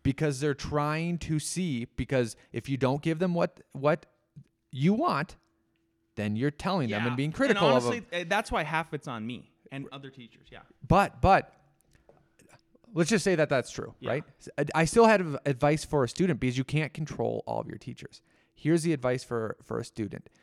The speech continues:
Speaker 1: because I remember being sort of in that same boat too.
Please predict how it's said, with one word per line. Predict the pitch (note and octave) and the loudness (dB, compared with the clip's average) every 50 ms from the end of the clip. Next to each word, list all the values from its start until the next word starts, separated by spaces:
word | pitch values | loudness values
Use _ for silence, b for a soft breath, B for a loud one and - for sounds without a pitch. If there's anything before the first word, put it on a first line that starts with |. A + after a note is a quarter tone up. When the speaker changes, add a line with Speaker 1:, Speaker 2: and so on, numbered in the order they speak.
| b b b | b b b
Speaker 1:
because | - D#3+ D3 F3 F#3 D#3 - - | -2 -2 0 0 -2 -2 -2 -4
I | - F3 G3+ A3+ | -2 0 2 2
remember | A3+ A3 G3 F3+ D3+ D3 D3 C#3 | 2 2 0 0 0 0 0 -2
being | B2+ C3+ C3 C3 C3+ C3+ B2+ B2 _ _ _ | -2 -2 -4 -4 -4 -6 -6 -8 _ _ _
sort | - - - - F3 E3+ E3+ | -18 -10 -2 0 0 2 2
of | E3+ D#3+ | 2 0
in | C#3+ C#3+ C#3 | 0 -2 -4
that | C3 A#2+ G2 - | -4 -6 -8 -8
same | - - C3+ A#2 A2+ | -10 -10 -8 -8 -8
boat | - G#2 G#2+ - - | -8 -10 -12 -12 -14
too. | - - - - | -10 -10 -10 -10